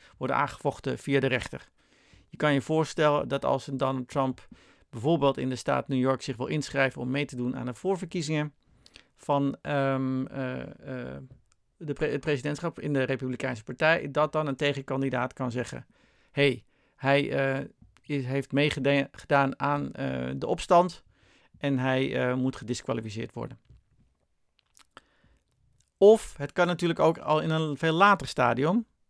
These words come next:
als een verkozen persoon zijn z-, zetel wil innemen. Denk bijvoorbeeld inderdaad, stel dat Ted Cruz en Josh Hawley, die in tweeduizend tweeëntwintig, al-, als ik het goed heb, ehm, eh, voor een herverkiezing moeten gaan,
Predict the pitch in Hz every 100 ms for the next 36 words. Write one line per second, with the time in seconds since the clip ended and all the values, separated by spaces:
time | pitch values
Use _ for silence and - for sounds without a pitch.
0 | _ _ _ 143 139 147 - - 143 131
1 | - 117 131 123 127 127 135 143 131 123
2 | 131 - - - 139 135 127 123 _ _
3 | _ - 139 135 139 147 139 147 131 139
4 | 139 - - 143 143 135 - 139 - 143
5 | 139 - - 127 131 - 143 147 143 131
6 | 123 120 110 _ _ _ _ _ _ _
7 | 131 123 - 156 147 139 131 123 - 151
8 | 147 147 143 - 135 - 139 120 143 -
9 | 131 131 - _ _ _ - _ _ -
10 | 135 127 123 127 123 123 135 127 185 196
11 | - 185 170 170 - - 143 143